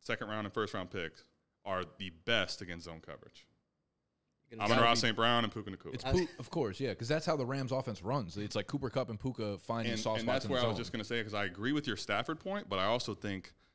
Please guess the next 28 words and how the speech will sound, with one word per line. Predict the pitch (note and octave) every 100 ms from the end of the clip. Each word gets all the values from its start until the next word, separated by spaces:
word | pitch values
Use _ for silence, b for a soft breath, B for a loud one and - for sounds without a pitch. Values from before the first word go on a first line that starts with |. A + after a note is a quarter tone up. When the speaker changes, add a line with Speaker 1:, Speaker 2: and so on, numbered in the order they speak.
| b -
Speaker 1:
that | F2+ F2 - _ _ _ _ _ _
McVay's | G2+ F#2+ F#2+ A2+ F#2
a |
lot | F2 D#2+ -
to |
do | D#2+
with | D#2 C#2
it | B1+
too. | - - _ _ _ _ _ -
Speaker 3:
Sure. | F#2+ E2
Speaker 2:
Fair. | A#2+ A2 -
Speaker 1:
So | A2 G2+
I | - G#2+
think | C3+ C3
that, | B2 G#2+
like, | G2 F#2 E2+ b b b b
I | A#2
think | - E3+
there's | D3 A#2+
a | A#2
chance | B2 A#2+ A#2+
that | F#2+ - -
Puka | C3 B2 A2+
still | - - A2+ A#2
is | A2
undervalued, | G#2 F#2+ F#2+ A2 B2
and | - G#2+
the, | G2+